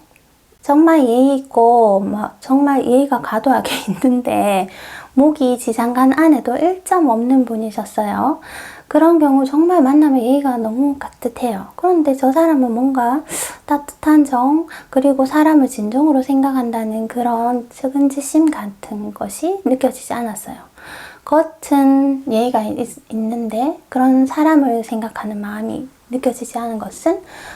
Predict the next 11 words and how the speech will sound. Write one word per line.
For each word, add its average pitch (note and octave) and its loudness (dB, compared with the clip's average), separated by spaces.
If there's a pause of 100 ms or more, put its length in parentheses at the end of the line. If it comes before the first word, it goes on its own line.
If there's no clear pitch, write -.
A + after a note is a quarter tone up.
(140)
어, B3 4
목이 D4+ 2
없었기 A3+ -4
때문이죠. A3+ -4
그것이 B3+ -2
측은지심이기 C4 0
때문입니다. A3+ -4 (500)
그러면 D4 4
어떤가요? B3 0
허례허식이죠. D#4 0
겉을, A3+ -4